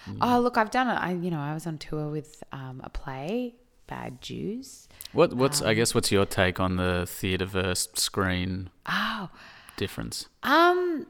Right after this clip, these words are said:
Speaker 2: I think theatre makes you a better actor. Like, I, I mean, I, particularly the recent theatre role I had, um, uh, during Bad Jews, um,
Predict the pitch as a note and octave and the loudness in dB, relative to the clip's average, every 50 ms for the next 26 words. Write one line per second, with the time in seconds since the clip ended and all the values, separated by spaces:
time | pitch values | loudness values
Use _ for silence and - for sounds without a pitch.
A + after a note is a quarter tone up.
0 | - - _ - - G4 - - D5 C#5 - - - - A#3+ A#3 A#3+ A#3 A3+ G3 | -16 -20 _ -10 -8 0 2 2 2 0 -4 -10 2 2 4 6 6 6 6 6
1 | F#3+ F#3 F#3 F3 - - F#3 F3+ F3 E3 - - - - F#3+ F3+ E3+ E3 D#3+ - | 6 6 6 4 2 2 0 0 0 0 -2 -8 -8 -6 -4 -4 -4 -4 -6 -8
2 | - _ _ _ D#3+ C#3+ D#3 D3+ C#3+ C#3 C3 A#2+ A2+ A2 - - - - - - | -10 _ _ _ -2 0 0 2 2 2 2 2 0 -2 -10 -12 -10 -10 -10 -10
3 | A2+ _ _ _ _ _ - D#3 D3+ - - - - E3 E3 E3 E3 E3 D#3 - | -14 _ _ _ _ _ 0 0 2 0 -4 -4 -2 2 2 4 4 2 0 0
4 | - E3+ E3+ D#3 D3+ D3 D3 C#3+ - _ D#3 D3+ D3 - _ _ _ _ _ _ | -2 -2 0 0 0 -2 -4 -6 -6 _ -8 -8 -8 -12 _ _ _ _ _ _
5 | _ _ _ _ _ _ _ _ - - - D#3 F3+ G3+ G3+ A3 F#3+ F3 E3 D#3 | _ _ _ _ _ _ _ _ 6 6 6 8 6 0 2 4 4 4 4 2
6 | D3+ C#3+ C3+ - - - - - - - _ _ - _ - _ - D#3+ D3+ D3 | 0 -2 -6 -10 -14 -18 -20 -20 -20 -20 _ _ -20 _ -20 _ 2 4 6 6
7 | C#3+ C#3+ C#3 A2 - C#3+ C#3+ C#3 - - C#3 - - C3 B2+ B2+ B2+ B2+ B2 A#2+ | 6 6 4 2 0 -2 -4 -4 -4 -8 -12 -8 -6 -6 -6 -4 -2 -2 -2 -2
8 | A#2 A2+ A2+ A2 B2+ B2+ A#2+ A#2 A#2+ A#2+ B2 - - - - - _ - _ _ | -2 -4 -6 -8 -8 -8 -6 -6 -6 -8 -10 -14 -14 -14 -20 -20 _ -20 _ _
9 | - - _ _ - A#2+ A#2 A2 A2 A2 A2 A2 A2 G#2+ A2 - - - _ _ | -20 -20 _ _ -12 -12 -10 -12 -12 -14 -14 -16 -16 -18 -18 -20 -20 -20 _ _
10 | - _ - _ _ _ _ _ _ _ _ _ _ _ - C3 B2+ B2 - - | -14 _ -14 _ _ _ _ _ _ _ _ _ _ _ -10 -8 -8 -8 -10 -10
11 | - G1+ - - - - - C#3 C3 B2 A2+ A#2+ A#2 A#2 A#2+ A#2+ - A#2+ A#2 A#2 | -10 -12 -14 -12 -14 -10 -10 -8 -10 -8 -10 -10 -12 -12 -14 -14 -12 -12 -12 -12
12 | A2+ A2+ A#2 - - - _ - - - _ _ _ _ _ _ _ _ _ - | -12 -12 -14 -16 -20 -20 _ -20 -20 -20 _ _ _ _ _ _ _ _ _ -18
13 | A#2+ A#2+ B2 A#2+ A#2 A#2 A#2 A2+ A2 | -16 -12 -12 -12 -10 -10 -10 -10 -10